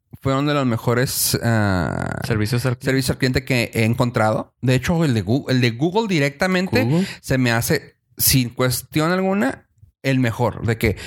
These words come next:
Speaker 1: "¿Tienes esto? Perfecto, ahí te lo arreglamos". Yo, "Ah, güey". Apple sería el siguiente para mí, pero ahí te va. Lo, lo único hate que puedo tirar es, sé que no es muy común, pero, ah, en cuanto abrí la caja,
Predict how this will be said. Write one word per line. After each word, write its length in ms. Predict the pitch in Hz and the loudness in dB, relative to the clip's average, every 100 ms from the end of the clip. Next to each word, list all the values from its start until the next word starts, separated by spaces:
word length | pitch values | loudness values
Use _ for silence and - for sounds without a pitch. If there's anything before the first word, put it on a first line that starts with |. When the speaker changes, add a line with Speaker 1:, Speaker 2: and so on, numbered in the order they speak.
| - - | -10 -4
Speaker 1:
"¿Tienes 220 | 175 202 | 0 0
esto? 300 | 262 247 - | -2 -4 -2
Perfecto, 460 | 131 127 123 123 | -2 2 0 0
ahí 80 | 113 | -2
te 100 | 151 | 0
lo 60 | 147 | 0
arreglamos". 480 | 127 110 101 82 - | 0 0 -2 -2 -4
Yo, 80 | - | -4
"Ah, 160 | - | -4
güey". 240 | 175 277 - - - - - - - | 0 -2 -2 -12 -18 -20 -20 -20 -2
Apple 320 | 131 135 156 | 0 2 0
sería 300 | 160 131 123 | 0 2 2
el 80 | 139 | 0
siguiente 420 | - 120 120 127 | -2 0 0 0
para 240 | 127 123 131 | 0 2 2
mí, 180 | 175 | 0
pero 1300 | 165 143 127 120 113 110 107 101 95 90 64 60 - _ | -2 0 2 2 2 2 2 2 2 0 0 -4 -10 _
ahí 120 | 123 117 | -4 0
te 140 | 135 | 0
va. 220 | 165 170 - - - - | 0 -4 -10 -20 -20 -8
Lo, 160 | 151 160 | -2 0
lo 80 | 151 | 0
único 260 | 208 220 160 | 0 -2 -2
hate 120 | 151 | -2
que 80 | - | -2
puedo 200 | - 180 | -2 0
tirar 440 | 165 127 220 - - | 0 0 0 -6 -2
es, 540 | 127 175 - - - _ _ _ _ _ _ _ _ | 0 2 -2 -8 -10 _ _ _ _ _ _ _ _
sé 180 | - 139 | -2 -2
que 120 | 156 | 0
no 80 | 151 | 0
es 40 | 147 | 0
muy 140 | 143 | 0
común, 420 | 147 139 190 220 _ | 0 0 0 -4 _
pero, 680 | 131 120 113 110 104 95 - - | 0 2 2 2 2 0 -4 -6
ah, 220 | 107 - - | -8 -8 -2
en 140 | 131 | 0
cuanto 200 | 131 127 | 0 0
abrí 120 | 131 | 0
la 100 | 147 | 0
caja, 320 | 170 180 240 | -2 -2 -2